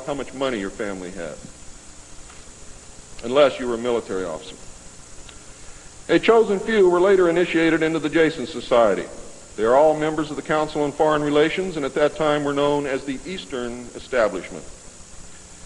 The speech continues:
This should give you a clue to the far-reaching and serious nature of these most secret college societies.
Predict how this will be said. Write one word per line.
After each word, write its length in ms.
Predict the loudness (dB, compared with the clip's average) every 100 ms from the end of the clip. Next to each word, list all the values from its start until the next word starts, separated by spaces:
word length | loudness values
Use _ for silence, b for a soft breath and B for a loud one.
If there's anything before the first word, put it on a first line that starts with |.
| -18 -18 -8
This 140 | -4 -2
should 240 | -4 -4
give 160 | -2 2
you 140 | 2
a 40 | 2
clue 380 | 2 2 2
to 120 | 2 -2
the 80 |
far-reaching 680 | 2 6 6 4 -2 -4 -6
and 100 | -6
serious 400 | -2 0 0 0
nature 380 | -2 -2 -2 -4
of 80 | -4
these 180 | -8
most 320 | -4 -4 -4 -6
secret 320 | -6 -6 -2
college 340 | 2 4 2
societies. 840 | -4 -8 0 2 2 0 -10 -16